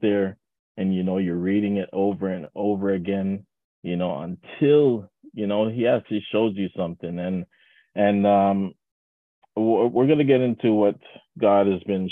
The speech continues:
showing me, um, through this passage of scripture. And, you know, who knows? You know, maybe he'll show me something again as I'm going through this today, or even at the end,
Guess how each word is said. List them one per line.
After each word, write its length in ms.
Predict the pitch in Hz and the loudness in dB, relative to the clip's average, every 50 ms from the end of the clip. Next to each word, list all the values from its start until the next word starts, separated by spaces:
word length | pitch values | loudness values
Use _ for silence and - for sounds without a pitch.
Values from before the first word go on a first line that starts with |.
| - - | -6 -2
showing 400 | - 110 101 101 98 95 92 92 | 0 0 2 2 0 -2 -2 -2
me, 380 | 95 95 95 95 92 92 92 _ _ _ _ _ | -2 -2 -2 -2 -2 -4 -6 _ _ _ _ _
um, 480 | - - 82 87 85 85 82 82 80 76 _ | -12 -10 -8 -6 -6 -6 -8 -8 -10 -12 _
through 240 | - 95 90 92 87 | -8 -4 -4 -4 -2
this 160 | 92 90 87 - _ | -2 -4 -6 -8 _
passage 400 | - 90 87 87 - - 90 80 | -4 -4 -4 -4 -6 -8 -12 -8
of 100 | 80 85 82 | -8 -10 -10
scripture. 560 | - - - 92 87 - - - 85 85 80 - _ _ _ _ _ _ _ _ _ _ _ | -10 -6 -6 -6 -6 -6 -8 -8 -6 -6 -8 -10 _ _ _ _ _ _ _ _ _ _ _
And, 560 | - 92 92 90 87 87 87 87 87 85 78 95 - _ _ _ _ _ _ _ _ | -4 -2 0 0 0 0 0 -2 -4 -6 -8 -12 -16 _ _ _ _ _ _ _ _
you 160 | - 113 101 101 | -2 -2 0 0
know, 200 | 98 95 95 101 | 0 0 0 0
who 140 | 110 113 | 0 2
knows? 260 | 113 110 104 92 71 - _ _ _ | 2 2 2 0 -2 -6 _ _ _
You 140 | - 107 98 | -10 -6 -4
know, 180 | 95 92 92 | -4 -4 -4
maybe 400 | 90 87 90 92 95 95 101 95 | -6 -6 -4 -4 -2 -2 -2 -2
he'll 220 | 95 101 98 95 - - - | 0 0 -2 -2 -2 0 2
show 160 | 104 101 101 | 2 2 2
me 180 | 101 101 98 - | 2 -2 -4 0
something 340 | - 104 101 95 98 101 101 | -2 -2 -2 0 -2 -2 -2
again 400 | 98 92 92 104 101 101 101 101 | -2 0 0 0 2 2 0 -2
as 240 | 98 95 92 95 92 92 | -2 -4 -4 -4 -4 -2
I'm 180 | 98 95 98 90 | -2 -2 -2 -2
going 380 | 85 92 98 98 101 101 95 - | -2 -2 -2 -2 -2 -2 -4 -4
through 180 | - 104 98 95 | -4 -4 -4 -2
this 180 | 92 95 92 _ _ - | -4 -4 -6 _ _ -6
today, 400 | 101 90 95 95 92 92 95 _ _ _ _ _ _ | -4 -2 0 0 0 -2 -4 _ _ _ _ _ _
or 320 | - 90 98 101 101 90 78 | 0 2 4 4 4 2 0
even 360 | 92 107 104 101 107 101 98 | -2 -2 -2 0 0 -2 -2
at 280 | 78 95 110 98 92 | 0 0 0 0 0
the 120 | 117 113 - | -2 -6 -2
end, 380 | - 113 120 110 90 78 78 | 0 2 2 2 0 -4 -10